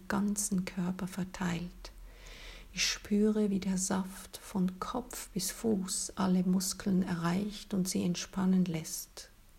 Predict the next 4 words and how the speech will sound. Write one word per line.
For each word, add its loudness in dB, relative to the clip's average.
Dieser 0
Zustand -2
angenehmer 4
Entspannung 2